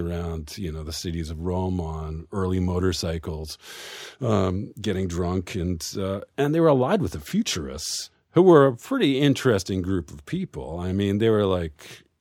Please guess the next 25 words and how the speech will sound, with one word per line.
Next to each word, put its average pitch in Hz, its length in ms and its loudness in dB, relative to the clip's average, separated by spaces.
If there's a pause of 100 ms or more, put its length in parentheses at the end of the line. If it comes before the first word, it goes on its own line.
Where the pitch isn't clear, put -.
(480)
uh, 87 240 -6
Marinetti, 110 1000 2
and, 90 340 -4
um, 73 520 -8 (440)
they 104 160 -8
were 95 160 -2
all 95 260 0
saying, 90 480 -2
"Let's 113 180 -2
get 107 180 -2
rid 127 340 6
of 101 280 2 (140)
tired 117 420 2
old 95 240 2
civilization." 90 800 -2 (360)
And 107 120 -2
I 98 60 -2
can 82 160 -6
see - 300 -4
the 73 100 -8
political, 85 480 2 (140)
the 92 120 -2
liberal 104 540 4
political 98 640 0
class 98 440 -6